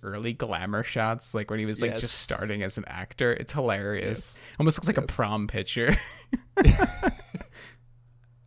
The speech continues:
Speaker 2: I guess they just wanted, like, "Oh, give us one of your early
Speaker 1: Yeah,
Speaker 2: photos."
Speaker 1: it's pretty great.
Speaker 2: Yeah.
Speaker 1: Um,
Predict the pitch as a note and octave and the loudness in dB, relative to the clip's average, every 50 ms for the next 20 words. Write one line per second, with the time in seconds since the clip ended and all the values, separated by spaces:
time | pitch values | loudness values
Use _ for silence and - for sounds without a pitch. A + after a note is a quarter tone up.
0 | - _ _ - - G3+ A#3+ B3+ B3+ A#3+ A3+ D#3+ D#3+ D3+ D3 D3 - D#3 D3+ D3 | -20 _ _ -16 -14 -14 -12 -12 -10 -8 -2 0 2 4 4 6 6 6 6 6
1 | - C#3+ C3 B2 A#2 A2 A2+ A2 - - - C3 A#2 A#2 A#2 A#2 A#2 A2 - A#2+ | 4 4 4 2 4 2 2 0 0 4 4 6 6 6 4 2 2 2 2 2
2 | A#2+ A2+ G#2+ A2 G#2+ - A2 G#2+ G#2+ G#2 G#2 - - A2+ G#2+ G2+ G2 F#2+ - C#3 | 2 2 4 4 4 4 4 4 2 2 0 -2 2 2 2 4 4 2 0 -2
3 | C#3+ - - - B2+ B2+ - - - E3 D#3 C3 A#2+ - G2+ G2 - - - C#3+ | -2 -4 -2 -2 0 -2 -2 -2 -2 -2 0 -2 -2 -4 -4 -4 -2 -2 -2 -4
4 | - - - - - - - - - - - - F2+ F2+ - - - C3 | -6 -10 -20 -20 -20 -20 -20 -20 -16 -12 -10 -8 -8 -8 -10 -10 -12 -14